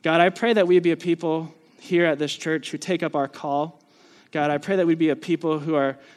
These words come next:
able to humbly confess our sin in an age of pride and self-interested apologies.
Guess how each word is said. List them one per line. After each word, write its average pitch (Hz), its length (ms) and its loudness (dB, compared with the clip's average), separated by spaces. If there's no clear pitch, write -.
able 156 260 -2
to 135 400 -6
humbly 180 480 0
confess 165 460 -2
our 143 100 0
sin 165 460 -2
in 143 160 -2
an 127 180 -4
age 156 300 0
of 123 160 -8
pride 143 480 -2
and 123 160 -4
self-interested 139 680 -8
apologies. 123 800 -6